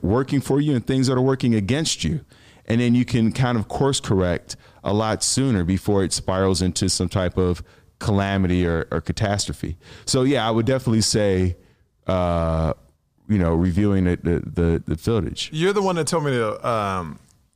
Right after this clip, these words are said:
Speaker 2: audible that Will Smith book, which I
Speaker 1: Yes.
Speaker 2: thought was great.
Speaker 1: Mm-hmm.
Speaker 2: And before my special, I actually did the twenty minutes with the lights off and just watched my film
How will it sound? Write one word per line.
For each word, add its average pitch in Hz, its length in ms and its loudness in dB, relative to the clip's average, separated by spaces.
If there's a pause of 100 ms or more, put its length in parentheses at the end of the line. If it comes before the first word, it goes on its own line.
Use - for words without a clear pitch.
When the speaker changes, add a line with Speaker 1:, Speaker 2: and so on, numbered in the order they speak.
(160)
Speaker 2:
audible 139 380 -2
that 117 220 0
Will 131 180 -2
Smith 131 340 -8
book, 139 320 -4
which 131 140 -4
I - 60 2
Speaker 1:
Yes. - 80 -4
Speaker 2:
thought 120 260 -6
was 113 340 -2
great. 123 360 -4 (200)
Speaker 1:
Mm-hmm. 85 240 -6
Speaker 2:
And 151 120 -2
before 185 300 -2
my 196 120 -2
special, 160 640 -4 (680)
I 151 140 -4
actually 160 280 -4
did 147 320 -2
the 131 100 -4
twenty 160 300 -4
minutes 143 340 -4
with 135 120 -10
the 131 80 -2
lights 127 260 -4
off 131 400 -6 (540)
and 135 140 -4
just 127 260 -2
watched 120 340 -4
my 120 140 -4
film 123 460 -6